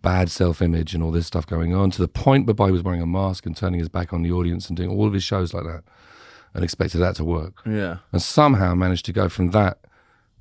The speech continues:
Speaker 1: into being Hutch, <laughs> Starsky and Hutch.
Speaker 2: Yeah.
Speaker 1: Um,
Speaker 2: But it's, it's weird how life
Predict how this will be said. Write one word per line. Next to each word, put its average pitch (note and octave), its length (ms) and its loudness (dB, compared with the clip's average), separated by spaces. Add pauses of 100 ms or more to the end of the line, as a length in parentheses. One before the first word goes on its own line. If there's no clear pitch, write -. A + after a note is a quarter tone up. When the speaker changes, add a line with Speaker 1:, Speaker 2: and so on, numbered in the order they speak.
Speaker 1:
into F2 220 -2
being F2 240 4
Hutch, - 560 -2 (120)
<laughs> - 140 -8
Starsky F#2 560 -2
and F2 80 0
Hutch. A2+ 220 -2
Speaker 2:
Yeah. G2 320 -4 (920)
Speaker 1:
Um, E2 600 -4
Speaker 2:
But F3+ 80 2
it's, E3 120 -4
it's E3+ 200 2
weird F3 340 4
how B2 520 2 (140)
life A#2+ 440 0